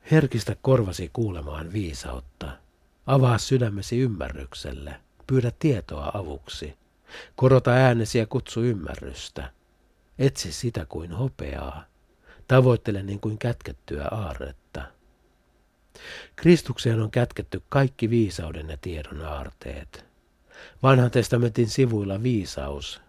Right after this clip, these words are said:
Jeesus, on läsnä luomisesta saakka. Niin kuin kullankaivajia houkutellaan matkaan tai hopeanetsijöille luvataan rikkautta, kehotetaan meitä etsimään viisautta.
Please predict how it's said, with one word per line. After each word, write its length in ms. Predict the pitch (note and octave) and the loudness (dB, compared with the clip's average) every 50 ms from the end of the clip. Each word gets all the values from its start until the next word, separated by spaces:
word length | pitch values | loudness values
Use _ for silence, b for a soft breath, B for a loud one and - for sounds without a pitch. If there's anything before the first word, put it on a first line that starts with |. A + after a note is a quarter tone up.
| _ _ | _ _
Jeesus, 680 | C3+ B2 A2+ G2 D#2+ C#2+ - C#2 C#2 C2 - - - _ _ _ _ | -2 -2 -2 -2 -4 -6 -8 -8 -10 -10 -12 -14 -16 _ _ _ _
on 200 | - A#2 A#2 A#2 | -4 -4 -2 0
läsnä 340 | B2 B2 A#2 - - D#2+ D#2 | 0 0 -2 -2 -4 -6 -6
luomisesta 680 | G2+ A#2 A2 F#2 D#2 D#2 D2+ D#2 D2+ D2+ - - D2 | -4 -4 -4 -4 -6 -8 -10 -12 -12 -12 -12 -12 -14
saakka. 600 | - - D#2+ C#2 C2+ D2 D2+ _ _ _ - C#2 - - _ _ _ _ _ _ _ _ B B B B B B B B | -12 -10 -8 -8 -10 -10 -12 _ _ _ -14 -14 -14 -16 _ _ _ _ _ _ _ _ B B B B B B B B
Niin 200 | B2+ B2 B2+ A#2+ | 4 4 4 6
kuin 200 | - C3 B2+ A#2+ | 6 6 6 6
kullankaivajia 1000 | - E3 E3 D3 B2 G#2+ G2 - - F2+ F2+ E2+ F#2 F2+ F#2 F#2 F#2 F2 E2+ | 6 6 6 6 6 4 2 0 -4 -4 -4 -6 -6 -8 -8 -6 -6 -6 -6
houkutellaan 680 | E2 F2+ A#2+ A2+ - - F2 - F2+ E2+ F2 F2 F2 F#2 | -4 -2 -2 -2 -4 -6 -8 -10 -10 -8 -8 -8 -8 -6
matkaan 840 | G2+ G#2+ A2+ - - - _ - D2 C2 C2+ C2+ C#2 C#2 C#2 C2+ - _ _ _ _ _ | -4 -4 -4 -6 -8 -12 _ -10 -10 -8 -8 -8 -10 -10 -12 -14 -16 _ _ _ _ _
tai 160 | A2 G2+ E2+ | -4 -2 2
hopeanetsijöille 960 | F#2 B2 C3 - - F#2+ D#2+ D#2+ D#2+ D#2 D2 - - - E2 D#2+ D#2+ E2 E2 | 2 2 2 2 0 -4 -4 -6 -10 -10 -12 -12 -10 -10 -8 -8 -8 -8 -10
luvataan 600 | F2+ G2+ G2 F2+ E2+ - - E2+ E2+ E2+ E2+ E2 | -10 -10 -10 -10 -12 -10 -10 -10 -10 -10 -10 -8
rikkautta, 880 | G2+ A2 G#2+ - _ _ - - - - - - _ _ - C#2+ - - B B B B B B B B B | -8 -8 -8 -8 _ _ -14 -12 -12 -12 -14 -14 _ _ -12 -12 -12 -14 B B B B B B B B B
kehotetaan 580 | - D3 C#3 C#3 C3+ - C3 A#2 - B2+ B2 B2+ | 6 8 8 8 8 6 4 4 4 2 2 4
meitä 380 | C3+ D#3 D3+ A#2+ - - F2 | 4 4 4 4 2 0 -4
etsimään 560 | F#2 - - - F#2 E2+ E2 E2 E2 E2 E2 G#2 | -6 -6 -8 -10 -10 -10 -10 -10 -10 -8 -6 -4
viisautta. 920 | A#2+ G2 D#2 C2 B1 - - - C2 C2+ - _ _ _ - C2+ C2+ | -4 -4 -4 -6 -10 -12 -14 -14 -14 -14 -16 _ _ _ -12 -12 -12